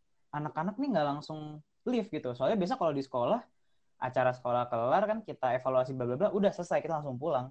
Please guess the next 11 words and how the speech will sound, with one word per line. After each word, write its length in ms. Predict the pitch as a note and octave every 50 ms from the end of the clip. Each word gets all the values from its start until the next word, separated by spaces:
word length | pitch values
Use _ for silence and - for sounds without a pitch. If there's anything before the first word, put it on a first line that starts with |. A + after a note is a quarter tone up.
| C#3 _ A#2
Nggak, 180 | G#2+ G#2+ G#2+ G#2 A2
nggak 120 | A2 G#2+ -
kira 320 | A#2+ A#2 A2+ A2 A2 A2 - - _ _ _ _ _ _ _ _ - A#2+
ngandet 320 | A#2+ B2 B2 B2 B2+ -
di 20 | A#2+
sekolah 260 | - A#2+ B2 C#3 D#3
tuh 240 | F#3 F#3+ E3 - - - _ _ _ _ _ _
nggak 160 | - A2 G#2+
mungkin 320 | A2+ B2 C3+ C3+ C#3+ B2 A#2+ A2+
gitu 160 | A2 G#2 G#2+
anggapannya. 520 | G#2 G2+ G2+ G2 G2 F#2+ F#2+ F#2+ F2+ E2+